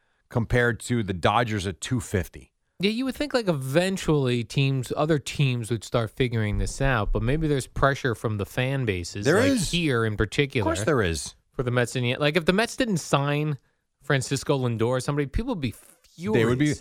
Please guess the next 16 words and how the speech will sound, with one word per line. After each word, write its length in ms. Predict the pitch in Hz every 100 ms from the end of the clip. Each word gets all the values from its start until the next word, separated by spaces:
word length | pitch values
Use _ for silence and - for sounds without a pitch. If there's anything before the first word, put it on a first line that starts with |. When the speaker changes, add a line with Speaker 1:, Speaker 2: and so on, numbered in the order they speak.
| _
Speaker 1:
Could 160 | - 135
you 120 | 202
imagine 340 | 233 233 202 190
the 80 |
Yankees 520 | 160 165 - 185 156 -
throwing 320 | 151 151 147
out 280 | 139 143 -
a 200 | 127 123
roster 520 | 110 123 127 123 147
that's 180 | 123 107
got 140 | 123
an 100 | 110 -
eighty-six 460 | 110 123 - 120
million 220 | 127 120 117
dollar 140 | 110
payroll? 480 | 107 113 123 127